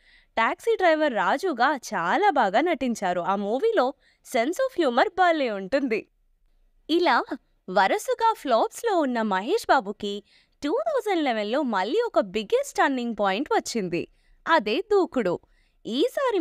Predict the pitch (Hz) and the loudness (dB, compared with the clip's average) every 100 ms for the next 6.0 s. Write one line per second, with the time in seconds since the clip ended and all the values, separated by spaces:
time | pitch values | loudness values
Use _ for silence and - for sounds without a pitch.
0 | 294 214 269 294 190 196 349 - 403 247 | 0 0 0 -2 0 2 2 0 -2 -2
1 | 247 285 330 - - - - 605 640 453 | -4 -4 -6 -4 -4 -4 -4 -4 -4 -2
2 | 320 285 262 226 190 202 196 185 170 170 | -2 -2 0 0 0 0 -2 -4 -4 -4
3 | - _ _ _ _ 220 196 - 494 523 | -4 _ _ _ _ 0 0 -2 -4 0
4 | 403 294 240 226 208 226 196 185 196 190 | 2 2 0 -2 -2 -4 -4 -2 -2 0
5 | 202 196 339 539 523 330 240 180 202 | 2 2 2 -2 -2 0 2 2 0